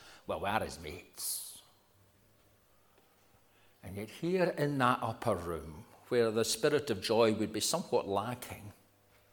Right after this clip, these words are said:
and the disciples were grappling with trying to understand what was going on, and we know, of course, that they didn't fully understand and everything else, and there was a spirit of sadness and gloominess, and we're told later on that the doors are locked for fear of the Jew.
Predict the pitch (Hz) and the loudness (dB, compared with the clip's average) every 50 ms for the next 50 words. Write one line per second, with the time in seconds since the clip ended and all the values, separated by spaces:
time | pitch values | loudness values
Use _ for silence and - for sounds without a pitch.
0 | _ _ _ - - - - - - _ _ _ _ _ 98 98 107 - 120 120 | _ _ _ -20 -20 -20 -20 -20 -20 _ _ _ _ _ -6 -6 -2 0 2 4
1 | - - 170 175 - 175 165 139 - 139 123 110 101 117 110 123 131 143 143 - | 6 6 6 4 4 4 2 6 6 4 4 4 -2 -2 0 0 0 0 0 -2
2 | - - 127 113 101 101 104 - - - 151 160 151 - 151 139 127 131 120 - | 0 0 0 2 2 0 -2 -2 -2 -4 -2 -4 -2 -2 -2 0 2 2 2 2
3 | - - 127 131 135 110 127 120 101 110 104 - 113 104 107 107 104 104 107 110 | 4 4 2 2 0 0 -2 -2 -2 -4 0 0 0 0 2 2 2 2 4 4
4 | 113 110 107 104 101 101 107 107 104 98 98 107 110 110 110 - - 117 113 110 | 2 2 0 0 0 -2 -2 0 0 2 2 2 2 0 -2 -4 -2 -2 -2 0
5 | - - - 95 - 101 - 98 98 110 107 - - - 117 110 107 113 110 104 | -2 -4 -6 -6 -8 -6 -4 -4 -6 -6 -8 -10 -8 -6 -6 -4 -2 0 0 0
6 | 107 104 110 101 - - - 107 104 107 107 110 110 101 101 92 104 127 160 165 | 0 -2 -2 -2 -2 -2 -2 -2 -2 0 -2 -2 -2 -2 -2 0 2 2 2 4
7 | 175 170 147 - 165 156 139 120 123 135 135 139 139 139 127 - - 80 87 85 | 2 0 0 0 -4 -4 0 0 2 2 2 2 -2 -2 -4 -4 -4 -6 -6 -6
8 | 98 98 98 - - - - 156 175 165 170 165 143 - - - - 123 120 131 | -6 -4 -2 -2 0 2 4 4 4 2 2 0 -2 0 0 2 4 4 6 6
9 | 139 - - 151 143 - - 156 143 123 107 107 104 110 117 127 127 135 127 127 | 4 2 0 -2 -2 -2 -2 -4 -4 -4 -2 0 0 0 0 2 2 2 0 0
10 | - 98 85 - - - 135 139 147 131 156 143 - 151 135 127 131 147 156 147 | -2 -2 -4 -4 0 4 4 4 4 4 2 4 4 4 6 6 6 6 6 2
11 | 120 90 98 - 113 117 127 131 139 151 135 127 120 120 135 143 - - - 120 | 0 0 0 2 4 4 4 6 6 4 6 8 10 10 10 8 4 -4 -8 -6
12 | - 135 139 151 170 156 165 - - 135 131 | -2 -2 0 0 2 2 2 0 4 4 4